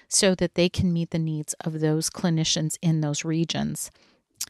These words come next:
If you don't have that, a directory and community partners is essential because, again, we, we just can't go this alone.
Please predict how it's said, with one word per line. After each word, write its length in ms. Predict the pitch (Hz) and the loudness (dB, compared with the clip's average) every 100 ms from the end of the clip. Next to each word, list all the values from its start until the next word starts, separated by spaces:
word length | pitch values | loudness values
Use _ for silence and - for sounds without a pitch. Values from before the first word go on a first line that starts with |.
| - _ - | -12 _ 2
If 160 | 208 | 4
you 100 | 202 | 4
don't 420 | 175 170 208 294 - | 4 6 6 6 2
have 260 | 160 147 | -2 -2
that, 260 | - 151 156 | -4 -4 -2
a 100 | 175 | -2
directory 720 | 165 175 180 185 - 175 175 - | 0 2 2 0 -4 -2 -2 0
and 160 | 170 165 | 0 0
community 580 | - 165 160 151 156 156 | 0 0 0 0 -2 -4
partners 640 | - 165 - 156 151 - - | -2 -2 -2 -4 -4 -2 0
is 200 | 165 165 | 0 0
essential 560 | 156 - 151 151 143 147 | 0 0 0 0 0 0
because, 480 | 151 - 165 156 - - - - _ - - | -2 0 0 2 -2 -8 -20 -20 _ -20 -12
again, 540 | - 165 175 165 165 165 | -6 2 4 6 4 2
we, 160 | 170 - - | -2 -2 -2
we 100 | 160 | 0
just 220 | 165 - | -2 -2
can't 180 | 160 - | -6 -2
go 160 | 156 | -2
this 220 | 151 147 | -2 -2
alone. 420 | 151 143 143 147 | -4 -2 -2 -2